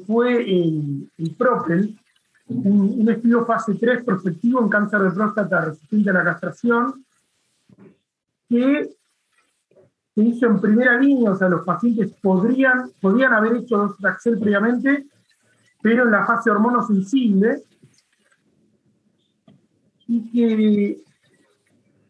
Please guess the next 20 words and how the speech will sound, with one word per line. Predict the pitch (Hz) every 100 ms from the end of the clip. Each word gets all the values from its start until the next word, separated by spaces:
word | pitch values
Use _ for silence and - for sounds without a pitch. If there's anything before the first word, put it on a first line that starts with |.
| _ _ _ _ _ _ _ _ _
presentó | 208 214 233 214 277 294 285 262
como | 226 196 208
ramas, | 233 269 269 277 311 - _ _ _ _ _ _ _ - - - _ _ _ _ _ _
eh, | - 175 160 156 147 143
a | 180 185 165 - - _ _ _ _ -
la | 185 185
combinación | 208 214 220 214 240 196
de | 185
olaparib | 185 - 202 269 277 -
más | 190 208 -
abiraterona | 220 208 202 214 262 311 339 349 - _ _ _ _ _ _ _ _
versus | 170 269 285 302 311 - -
placebo | 190 190 - 262 269
más | 220 208
abiraterona, | 214 196 190 208 262 262
obviamente | - 208 214 226 233 214
con | 196
A | 180 180
D | 175
T. | 165 156 127